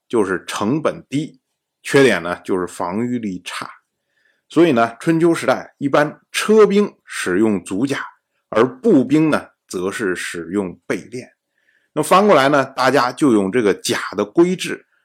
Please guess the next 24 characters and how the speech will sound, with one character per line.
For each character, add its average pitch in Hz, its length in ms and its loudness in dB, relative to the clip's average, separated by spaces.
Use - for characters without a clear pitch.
称 175 320 0
呼 165 400 2
这 110 100 -4
个 92 80 -2
兵 127 320 -4
种。 - 200 -14
所 139 200 4
以 151 180 -2
所 95 200 -6
谓 107 320 -2
卒 151 260 2
甲 123 200 2
三 147 280 0
百， 98 180 -6
被 139 280 0
练 120 200 0
三 117 220 -2
千， 113 320 -6
就 90 180 -6
是 87 160 -8
车 156 300 2
兵 156 240 -2
三 151 260 0
百， - 180 -6